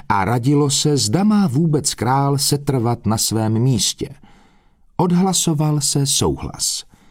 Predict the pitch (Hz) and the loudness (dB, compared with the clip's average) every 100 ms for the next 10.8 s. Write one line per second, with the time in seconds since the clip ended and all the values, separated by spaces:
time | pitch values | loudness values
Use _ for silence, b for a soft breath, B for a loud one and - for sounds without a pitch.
0 | B B B B B B 127 254 - 165 | B B B B B B 0 0 0 0
1 | 135 131 135 160 196 190 190 185 131 - | 0 0 -2 0 0 2 2 2 0 0
2 | 160 196 151 165 190 185 170 165 180 175 | -2 0 0 0 0 0 0 2 2 2
3 | 135 76 69 62 - - _ _ _ _ | 0 0 -4 -6 -10 -16 _ _ _ _
4 | - 107 104 120 110 107 92 82 - 76 | -4 -2 0 0 0 0 0 -2 -2 -2
5 | 76 76 69 76 92 117 160 113 151 208 | -2 -2 -4 -2 0 2 2 2 0 0
6 | - 214 113 131 170 196 151 139 101 139 | -2 0 0 0 0 0 0 0 0 0
7 | 160 160 160 160 135 135 151 147 147 156 | 2 2 2 2 2 0 0 0 2 0
8 | 147 - 101 - 90 85 - 78 78 78 | 0 -2 -2 0 -2 -2 -4 -2 -4 -4
9 | B B B - 113 190 214 214 208 202 | B B B 0 2 4 4 4 4 2
10 | 120 143 117 82 73 120 139 139 | 2 0 0 -2 -2 0 0 -2